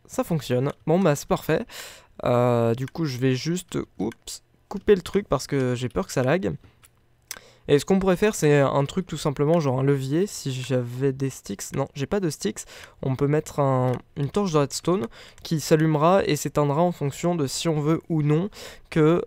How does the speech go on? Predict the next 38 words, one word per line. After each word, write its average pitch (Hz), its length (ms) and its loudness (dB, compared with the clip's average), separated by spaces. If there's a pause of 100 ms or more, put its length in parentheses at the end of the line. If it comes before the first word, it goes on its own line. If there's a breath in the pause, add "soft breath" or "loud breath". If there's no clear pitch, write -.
euh, 113 300 0
ça 139 280 -4
fasse, - 380 -4
que 147 160 -6
ça 143 140 -2
pulse. - 440 -12
Comme 131 160 -2
ça, 165 160 0
euh, 160 220 4
en 131 100 2
gros, 139 180 2
on 165 80 -2
peut 147 120 -2
contrôler 170 380 0
la 143 120 2
chose 175 360 2 (400 loud breath)
et 214 120 2
ça - 360 2
évitera 165 460 -2
les 147 120 2
lags. 110 320 -6 (340)
Ok, 196 180 0 (200)
donc 131 140 -2
ça 233 120 -4
c'est 165 160 0
parfait, - 320 0
cette - 180 -6
partie-là 165 580 0
est 233 100 -2
finie. 180 440 2 (480 loud breath)
Euh, 127 320 4
donc 135 240 -2
là, 196 100 2
au 180 60 2
niveau, 151 680 2
au 151 60 -2
niveau 151 220 2
dispenser, 175 540 0